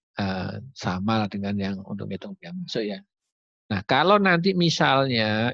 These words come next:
im-, eh, pengusaha K B, eh, perusahaan di kawasan berikat ini memilih opsi kedua harga pemasukan, maka harus memenuhi syarat ya, yaitu yang pertama konversi pema-, ada, ada konversi pemakaian bahan baku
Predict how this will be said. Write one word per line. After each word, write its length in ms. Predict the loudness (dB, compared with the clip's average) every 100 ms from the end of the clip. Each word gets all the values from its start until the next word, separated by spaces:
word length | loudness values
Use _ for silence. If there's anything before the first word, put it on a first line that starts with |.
| -2
im-, 160 | -4 -6 -4
eh, 280 | 2 4 4
pengusaha 640 | 2 0 -2 0 0 0 0
K 240 | 0 0 -2 4
B, 0 | 6 8 8 6 4
eh, 500 | -2 -18 -10 -6 -4 -6
perusahaan 400 | -8 -8 -8 -8
di 80 | -6
kawasan 400 | -6 -6 -6 -8
berikat 640 | -10 -16 _ _ _ -12 -10
ini 160 | -10 -6
memilih 400 | -6 -4 -4 -4
opsi 400 | -6 -6 -4 -2
kedua 480 | -2 -6 -6 -4 -4
harga 240 | -8 -8 -10
pemasukan, 920 | -12 -20 -20 -20 _ -6 0 0 0 -8 -16 -20 -20 -8
maka 340 | -6 0 2 4 2 -2 -2
harus 200 | -2 -2
memenuhi 280 | -4 -6 -4
syarat 440 | -2 2 2 2 -2 _ _
ya, 240 | -6 -4 -2
yaitu 320 | -2 -4 -4
yang 160 | -4
pertama 560 | -4 -6 -6 -2 -2 -2 -6 -18 _ _
konversi 800 | 2 2 0 0 0 0 -2
pema-, 400 | 0 0 0 0
ada, 320 | 0 2 2 0
ada 320 | -4 -2 -2 0
konversi 480 | 0 2 0 0
pemakaian 560 | -2 -2 -4 -4 -6 -4
bahan 240 | -2 -2
baku 400 | -4 -8 -6 -8